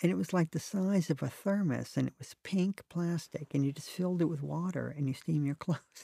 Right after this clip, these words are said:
<laughs> And it was like what you'd get your sister-in-law for Christmas. <laughs> And it was, it made me laugh out loud. I can't remember the last time I opened a gift that made me laugh out loud like that.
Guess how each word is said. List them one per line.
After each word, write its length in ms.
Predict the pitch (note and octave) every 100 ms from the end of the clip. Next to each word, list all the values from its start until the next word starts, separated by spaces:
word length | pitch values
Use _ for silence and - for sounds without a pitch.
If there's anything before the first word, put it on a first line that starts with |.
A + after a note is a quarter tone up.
| - _ _ - G4+ A4
<laughs> 0 |
And 1200 | A#3 B3 A#3 A3 - - - D4 - D4 - C4+
it 40 |
was 200 | C#4+ B3
like 260 | A#3 G3+ -
what 140 | -
you'd 180 | G3+ D#3+
get 200 | D#3 F#3
your 100 | C#3
sister-in-law 720 | - D#3 - F3+ F3+ F3 F#3
for 160 | - C#3+
Christmas. 720 | - D3+ - C#3 - - - _ _ _ _ - -
<laughs> 80 | E4 - D#4+ - D#4+ - C4
And 180 | B3+ A3+
it 80 | G#3
was, 340 | G#3 G3 - - _ -
it 100 | G3+
made 320 | G3+ A3 G#3
me 80 | G3+
laugh 400 | D#3 D#3 E3+ -
out 220 | D3+ D3+
loud. 280 | D#3 F#3+ D3
I 60 | C#3+
can't 220 | F#3+ F#3
remember 240 | F3+ F3
the 40 | D#3+
last 280 | D#3 D#3+
time 200 | E3 E3+
I 140 | D3 C#3+
opened 280 | D#3 D#3 C#3+
a 20 |
gift 300 | C3 D3 -
that 100 | D3
made 180 | C#3 C3+
me 120 | C3
laugh 340 | B2+ C3+ C3
out 180 | C#3+ C3+
loud 280 | C3+ C#3 D3
like 200 | A#2+ C#3
that. 240 | A#2 A2+